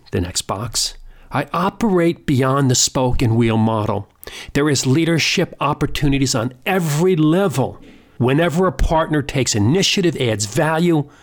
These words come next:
and serves the mission and each other, they are acting in a leadership role. It is not about rank and role and title. Next,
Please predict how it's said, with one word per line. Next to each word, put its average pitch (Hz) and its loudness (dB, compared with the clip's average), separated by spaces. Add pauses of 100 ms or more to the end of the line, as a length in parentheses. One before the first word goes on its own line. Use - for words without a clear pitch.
(280)
and 107 -2
serves 123 0
the 113 0
mission 131 2
and 123 0
each 113 0
other, 127 -2 (300)
they 139 2
are 127 0
acting 135 -2
in 120 0
a 107 0
leadership 98 -2
role. 90 -2 (200)
It 135 0
is 123 0
not 131 0
about 120 -4
rank 110 -2
and 107 2
role 110 2
and 101 -2
title. 95 -6 (540)
Next, - -2